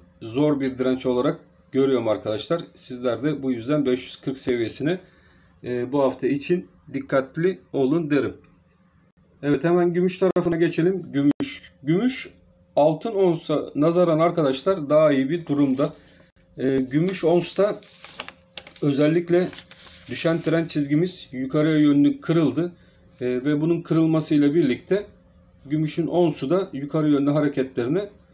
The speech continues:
devam ediyor. Gümüşün onsunda şurada bizim yirmi üç on altı takip ettiğimiz seviye var.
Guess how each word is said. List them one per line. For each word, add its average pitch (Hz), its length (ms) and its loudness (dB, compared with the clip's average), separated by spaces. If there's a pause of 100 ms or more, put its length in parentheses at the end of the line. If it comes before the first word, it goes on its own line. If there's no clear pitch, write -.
(380)
devam 151 420 0
ediyor. 139 300 2
Gümüşün 160 440 0
onsunda 175 640 0 (260)
şurada 151 360 -4
bizim 156 260 -2
yirmi 151 280 2
üç 170 160 -6
on 151 120 0
altı 147 300 0
takip 143 360 0
ettiğimiz 143 440 -2
seviye 143 360 4
var. 151 160 0